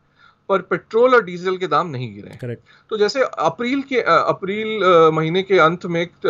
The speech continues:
Speaker 1: जो, अ, तेल का दाम था वो करीब, अ, सोलह डॉलर पर बैरल तक गिर गया था। अ, लेकिन तब अप्रैल से लेके अब तक करीब, अ, दाम जो है करीब चालीस डॉलर पर बैरल तक पहुंच चुका है।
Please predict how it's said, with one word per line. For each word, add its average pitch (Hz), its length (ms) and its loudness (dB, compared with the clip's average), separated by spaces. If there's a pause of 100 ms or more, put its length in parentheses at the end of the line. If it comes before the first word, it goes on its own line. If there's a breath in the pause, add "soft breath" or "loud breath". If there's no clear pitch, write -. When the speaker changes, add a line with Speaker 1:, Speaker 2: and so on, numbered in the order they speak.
(420)
Speaker 1:
जो, 139 440 2
अ, 131 340 0
तेल 170 220 4
का 185 120 4
दाम 160 260 4
था 170 100 2
वो 180 120 2
करीब, 165 480 -4
अ, 151 400 6
सोलह 202 400 6
डॉलर 180 280 2
पर 180 180 -2
बैरल 151 280 0
तक 143 140 -6
गिर 120 200 -12
गया 104 200 -14
था। - 160 -20 (760 soft breath)
अ, 143 480 2
लेकिन 185 260 -2
तब 214 240 4 (180)
अप्रैल 208 300 -6
से 247 140 -8
लेके 220 220 0
अब 175 260 2
तक 226 220 0
करीब, 185 380 -4
अ, 151 840 2
दाम 170 300 4
जो 175 100 0
है 185 120 -4
करीब 185 260 -4
चालीस 170 300 2
डॉलर 165 220 2
पर 165 140 -4
बैरल 139 240 2
तक 185 180 -6
पहुंच 127 200 -8
चुका - 240 -16
है। - 120 -20